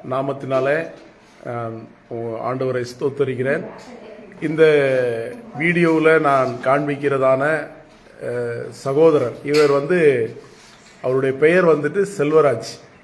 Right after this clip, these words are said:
ஆ, இவர் வந்து எனக்கு வந்து பெரியம்மா மகன், அ, சொந்தம், ரத்த சொந்தம், சரிங்களா? இருந்த போதிலும் இவருடைய சொந்த ஊர், தாய் ஊர் வந்து திருநெல்வேலி மாவட்டம் தலைவன்கோட்டை,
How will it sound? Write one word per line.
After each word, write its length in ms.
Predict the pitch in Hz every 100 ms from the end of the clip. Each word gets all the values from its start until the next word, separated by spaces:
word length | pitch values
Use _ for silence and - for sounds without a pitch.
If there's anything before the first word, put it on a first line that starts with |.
| _ _ - 127
ஆ, 60 | 117 117 113 110 110 117 - - - _ _ -
இவர் 200 | 131 139
வந்து 260 | 147 165 165
எனக்கு 260 | 143 139
வந்து 640 | 139 143 165 151 131 120 120
பெரியம்மா 640 | 147 160 180 175 156 139 113
மகன், 380 | 117 120 131 - - - - -
அ, 40 | 113 113
சொந்தம், 460 | - 147 147 135 -
ரத்த 320 | 131 131 160
சொந்தம், 360 | 147 127 117 - -
சரிங்களா? 400 | 117 120 151 147 - - - _ - - - - _ -
இருந்த 260 | 151 185 180
போதிலும் 540 | 170 165 160 180 220
இவருடைய 1000 | 170 156 151 147 147 143 143 139 135 131
சொந்த 360 | - 151 156 170
ஊர், 360 | 165 165 170
தாய் 320 | 165 147 170 180
ஊர் 200 | 170 165
வந்து 520 | 156 156 190 175 151
திருநெல்வேலி 520 | 156 156 165 160 151
மாவட்டம் 560 | 143 143 143 147 139 131
தலைவன்கோட்டை, 840 | 131 151 156 151 139 117 147 180